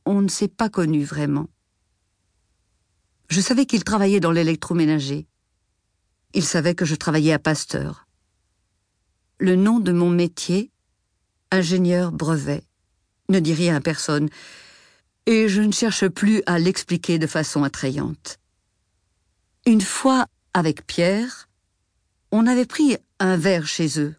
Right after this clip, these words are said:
entre couples. Sa femme était un genre de thérapeute, New Age, après avoir géré un magasin de chaussures. Le couple était récent,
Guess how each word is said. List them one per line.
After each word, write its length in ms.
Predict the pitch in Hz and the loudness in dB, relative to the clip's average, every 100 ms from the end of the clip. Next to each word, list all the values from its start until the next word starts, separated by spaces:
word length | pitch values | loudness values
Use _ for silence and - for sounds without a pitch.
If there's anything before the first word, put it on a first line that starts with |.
| - | -6
entre 220 | 160 165 | -4 -4
couples. 380 | - 165 - - _ _ _ _ _ _ _ _ _ _ | -6 -10 -12 -20 _ _ _ _ _ _ _ _ _ _
Sa 200 | - 233 | -2 -2
femme 280 | 202 269 247 | 0 2 2
était 260 | 226 208 214 | 2 0 0
un 80 | |
genre 180 | 202 214 | 0 0
de 100 | 190 | 0
thérapeute, 840 | 190 202 190 - 185 165 160 - _ _ _ _ _ _ _ _ | -2 -2 -2 -2 -2 -2 -4 -12 _ _ _ _ _ _ _ _
New 180 | 190 214 | 2 4
Age, 480 | 175 165 151 156 208 - _ _ _ _ _ _ _ _ - | 4 2 0 -4 -8 -12 _ _ _ _ _ _ _ _ -6
après 300 | 185 - 233 | -4 -2 -2
avoir 220 | 214 226 | 0 0
géré 520 | 196 220 202 240 233 - | 0 0 2 2 0 0
un 120 | 202 | 0
magasin 340 | 190 180 190 | 2 0 0
de 60 | 180 | 0
chaussures. 640 | 190 170 - 151 - - _ _ _ _ _ _ _ _ _ _ _ _ _ _ _ | -2 -6 -8 -10 -12 -18 _ _ _ _ _ _ _ _ _ _ _ _ _ _ _
Le 120 | 202 | 0
couple 280 | 214 247 220 | 0 -2 0
était 180 | 214 214 | 0 2
récent, 520 | 196 208 - 165 170 | 2 0 0 0 -2